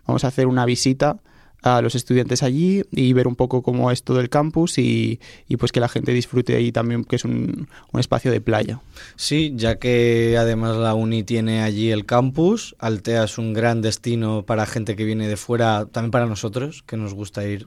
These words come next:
Speaker 2: sobre todo ahora de abril para, para verano,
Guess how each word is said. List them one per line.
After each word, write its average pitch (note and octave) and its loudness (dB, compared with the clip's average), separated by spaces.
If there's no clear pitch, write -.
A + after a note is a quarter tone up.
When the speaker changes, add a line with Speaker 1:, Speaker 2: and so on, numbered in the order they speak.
Speaker 2:
sobre G2+ -10
todo G#2+ -4
ahora G2+ -4
de A2 -4
abril A#2+ 2
para, A#2 0
para B2+ 4
verano, C3 4